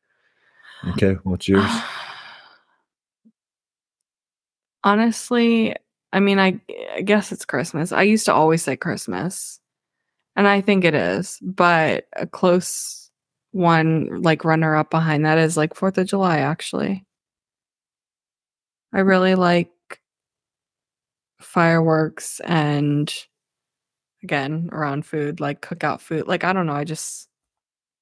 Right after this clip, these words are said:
Speaker 2: the magic of Christmas is wonderful 'cause it kind of goes beyond just one day. It's like a season, so I like
Speaker 1: And it's,
Speaker 2: that, but
Speaker 1: and
Speaker 2: Fourth of
Speaker 1: also
Speaker 2: July is
Speaker 1: it,
Speaker 2: great.
Speaker 1: it's different.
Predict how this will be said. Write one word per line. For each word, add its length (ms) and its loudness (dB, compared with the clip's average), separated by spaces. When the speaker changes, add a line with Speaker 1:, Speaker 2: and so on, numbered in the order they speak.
Speaker 2:
the 80 -2
magic 340 2
of 120 -2
Christmas 480 -6
is 140 -6
wonderful 420 -2
'cause 220 0
it 260 0
kind 320 2
of 80 0
goes 280 0
beyond 380 -4
just 200 -8
one 180 0
day. 180 -2
It's 140 -8
like 140 -4
a 60 -6
season, 480 -8
so 160 -4
I 80 4
like 160 0
Speaker 1:
And 120 0
it's, 180 2
Speaker 2:
that, 80 -10
but 100 0
Speaker 1:
and 100 4
Speaker 2:
Fourth 200 2
of 80 0
Speaker 1:
also 40 4
Speaker 2:
July 100 2
is 100 2
Speaker 1:
it, 80 2
Speaker 2:
great. 180 2
Speaker 1:
it's 160 -8
different. 640 0